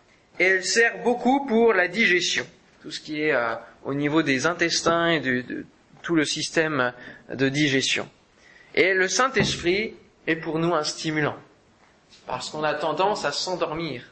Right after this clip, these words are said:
pendant la digestion, justement, hein. Spirituellement, quand on mange beaucoup de la parole de Dieu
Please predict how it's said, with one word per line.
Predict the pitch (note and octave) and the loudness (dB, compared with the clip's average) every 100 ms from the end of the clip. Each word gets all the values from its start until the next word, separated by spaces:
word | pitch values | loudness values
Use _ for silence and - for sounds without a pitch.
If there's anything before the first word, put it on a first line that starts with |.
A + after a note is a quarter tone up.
| _ - | _ -4
pendant | D#3 D#3+ E3 | 0 2 2
la | D3+ | 0
digestion, | C#3 C#3 B2+ - B2+ | -4 -4 -2 -4 -6
justement, | A2+ - - - - - | -10 -14 -14 -16 -18 -10
hein. | B2+ F#3+ - - - D#3+ D3 | -4 -4 -4 -16 -14 -10 -10
Spirituellement, | - D#3 D#3 D#3 D3 C#3 C#3+ D#3+ F#3+ G#3 - - - | -4 -2 -2 -2 0 0 2 2 2 0 -4 -12 -10
quand | C3 C#3 | -10 -8
on | C#3 | -8
mange | C3+ C3 F#3 A#3 A#3 G#3+ F3+ | -6 0 2 4 2 0 0
beaucoup | G3 G3 G#3 | -2 -2 -2
de | F#3 | 0
la | F#3+ | 0
parole | F#3+ F#3 F#3 G#3 G#3 | 0 -2 0 0 0
de | |
Dieu | G3+ F#3+ A3+ A#3 A#3 A#3 | -2 -2 0 0 -2 -4